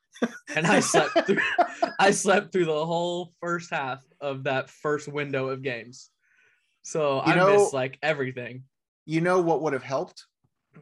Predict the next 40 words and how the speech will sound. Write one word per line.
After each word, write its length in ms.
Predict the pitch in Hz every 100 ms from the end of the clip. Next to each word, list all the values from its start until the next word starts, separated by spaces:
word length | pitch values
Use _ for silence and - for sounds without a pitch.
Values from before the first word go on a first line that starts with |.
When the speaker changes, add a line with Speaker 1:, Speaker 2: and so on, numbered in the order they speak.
| - _ _ _ _ _
Speaker 2:
Had 220 | 143 135
you 120 | 131
gotten 360 | 120 135 120 147
Speaker 1:
Is 40 |
Speaker 2:
your 120 | 135 127
Chick-fil-A 840 | - 143 - 131 123 123 110 - _ _ _ _ _ _ -
on 120 | 127
Saturday 360 | - 131 127
Speaker 1:
Oh, 120 | 160 175
Speaker 2:
morning 380 | 180 175 160
before 180 | 151 156
you 140 | 160 208
left 540 | 196 143 - - -
Speaker 1:
man. 220 | 240 185
Speaker 2:
<laughs> 0 |
Champaign. 520 | 190 330 339 - 170 170 165
Speaker 1:
Oh. 720 | 175 214 220 208 180 151 110 - - - 240 - 254
So 380 | - 170 160 - - - - -
<laughs> 380 | - 196 -
that's 220 | 156 220 233
been, 220 | 254 190
that's 200 | - 262
been 220 | 185 180 156
one 140 | 170
of 60 | 185
my 120 | 170
complaints. 720 | 165 135 139 123 104 - - _ _ _ _ _ -
Um, 500 | 123 117 110 104 120 _ _ _ _ _ _ _ _ -
any 220 | 139 165 170
weekend 380 | 151 151 151
trip 220 | 135 139 135
that 100 | 127
I 80 |
take, 280 | 127 113 107
if 120 | 120
I 80 | 123
would 140 | 123 127
go 120 | 139
see 260 | 135 147
friends 540 | 139 139 135 135 135